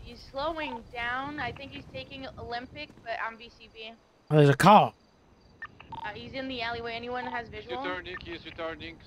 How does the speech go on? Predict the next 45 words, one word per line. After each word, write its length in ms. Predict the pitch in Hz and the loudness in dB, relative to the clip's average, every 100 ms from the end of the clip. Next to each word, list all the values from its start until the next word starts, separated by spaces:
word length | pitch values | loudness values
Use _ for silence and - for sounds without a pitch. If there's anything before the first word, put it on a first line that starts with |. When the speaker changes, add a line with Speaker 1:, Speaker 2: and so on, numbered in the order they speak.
| - | -10
Speaker 3:
Sorry, 300 | 143 143 139 - | -8 -6 -10 -12
my 100 | 135 | -12
radio's 360 | 131 131 127 - | -10 -12 -16 -12
out. 160 | 131 123 - - | -10 -10 -12 -14
Uh, 60 | 135 139 139 | -10 -10 -10
we're 60 | - | -12
going 260 | - 156 131 | -12 -12 -10
back 220 | 139 143 143 | -8 -8 -8
on 120 | - - | -14 -12
power. 340 | 131 135 143 151 - - - - - - - | -8 -8 -8 -10 -18 -20 -20 -20 -20 -20 -20
Westbound. 360 | - 131 - 139 | -18 -16 -2 8
Speaker 2:
Is 60 | 151 | 10
that 120 | 226 | 12
him? 320 | 208 359 381 - - - - - - _ - - | 12 10 6 -10 -20 -20 -20 -20 -20 _ -20 -12
Speaker 3:
Uh, 100 | 120 | -10
left 260 | 131 135 - | -6 -8 -8
southbound 500 | - 143 131 139 127 | -10 -10 -10 -12 -10
Power 260 | 143 139 135 | -8 -8 -8
Street. 460 | - - 147 151 139 | -12 -14 -12 -10 -10
I'm 120 | 139 | -12
getting 280 | 135 135 127 - | -12 -14 -16 -14
pushed 300 | 151 160 143 - | -12 -10 -12 -10
by 180 | 135 127 | -8 -8
primary. 380 | - 139 143 139 | -8 -10 -10 -12
G-, 80 | 143 | -16
g-, 60 | 143 | -12
right 280 | 147 185 190 - | -6 -6 -6 -12
west 140 | 151 170 | -6 4
Speaker 2:
Is 80 | 170 | 10
that 140 | 254 | 12
it? 320 | 349 440 453 - | 12 10 8 2
Speaker 3:
other 160 | 160 | 6
Speaker 2:
Is 120 | 226 | 10
that 100 | 311 | 10
just 160 | 330 302 | 12 10
Speaker 3:
south. 80 | 285 | 10
Speaker 2:
him 120 | 381 | 10
and 80 | 415 | 12
his 80 | 285 | 10
Speaker 3:
Right, 80 | - | 12
Power 300 | 247 294 403 | 12 12 10
Speaker 2:
car? 80 | 466 | 4
Speaker 3:
Street 160 | 185 - | -6 -14
intercepting 500 | - 170 - - 143 - | -14 -12 -12 -12 -14 -12
point. 200 | 117 | -12